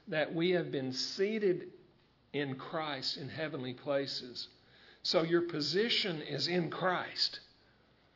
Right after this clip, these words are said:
If Christ is in heaven, you're, s-, you're being seen as seated in heavenly places in Christ Jesus already.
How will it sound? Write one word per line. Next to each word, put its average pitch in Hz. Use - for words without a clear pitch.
If 151
Christ 226
is 196
in 185
heaven, 185
you're, 190
s-, -
you're 185
being 175
seen 202
as 147
seated 190
in 165
heavenly 160
places 170
in 156
Christ 151
Jesus 139
already. 160